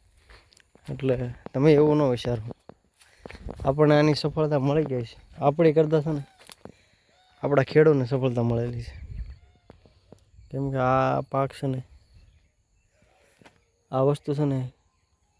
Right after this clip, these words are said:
ઈ વાડી આવે ને એટલે ખુશ થઈ જાય છે, કાભા કાઢીને એમ જ બોલે ઈ. આપણે તમે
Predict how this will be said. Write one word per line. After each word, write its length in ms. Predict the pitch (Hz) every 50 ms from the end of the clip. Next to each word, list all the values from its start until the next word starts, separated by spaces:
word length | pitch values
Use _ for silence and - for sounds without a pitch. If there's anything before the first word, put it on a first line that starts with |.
| _ _ _ _ _ _ _ _ _ _ _ _ _ _ _ _ _ _ -
ઈ 140 | 143 147 143
વાડી 320 | 131 131 131 139 151 151 151
આવે 160 | 151 151 151
ને 80 | 156
એટલે 160 | 151 151 139 123
ખુશ 320 | - - - 160 160 -
થઈ 240 | _ - 156 143 131
જાય 140 | 127 127 117
છે, 260 | 117 123 117 120 117 71 - - _ _ _ -
કાભા 300 | 135 135 139 135 143 139
કાઢીને 320 | 127 135 127 131 127 123
એમ 260 | 127 131 139 143 135 120
જ 80 | 117 117
બોલે 220 | 127 131 117 113
ઈ. 140 | 113 110 110 - - - - - _ _ _ _ _ _ _ - - _ - - - - _ _ - - _ _ _ _ - 143 - _ - - _ _ _ -
આપણે 460 | 135 131 131 123 123 123 120 120 120 - _ _ _ - -
તમે 160 | - 135 139